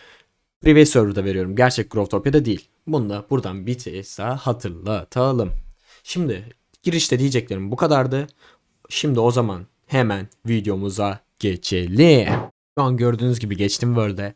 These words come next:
Gördüğünüz gibi tekrardan G T A World'ündeyim. Şimdi ben ventleri direkt sol taraftan toplamaya başlayacağım. Neden sol dersiniz?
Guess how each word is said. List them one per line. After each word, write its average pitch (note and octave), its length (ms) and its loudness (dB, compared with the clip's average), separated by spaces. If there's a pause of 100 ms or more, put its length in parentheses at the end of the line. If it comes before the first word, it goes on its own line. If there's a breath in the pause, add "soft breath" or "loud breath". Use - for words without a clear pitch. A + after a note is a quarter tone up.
(140)
Gördüğünüz G#2+ 480 -6
gibi F2 140 -12
tekrardan F2 540 -6
G F#2 200 -4
T A#2 100 -2
A B2 100 4
World'ündeyim. G#2+ 600 -4 (520)
Şimdi B2 240 -6
ben B2 200 -6
ventleri G#2+ 440 -8
direkt G2+ 240 -8
sol A2+ 160 -2
taraftan F2+ 420 -6
toplamaya B2 460 2
başlayacağım. A2+ 480 0 (180)
Neden D3+ 200 -2
sol A#2+ 260 -4
dersiniz? G#2+ 420 -8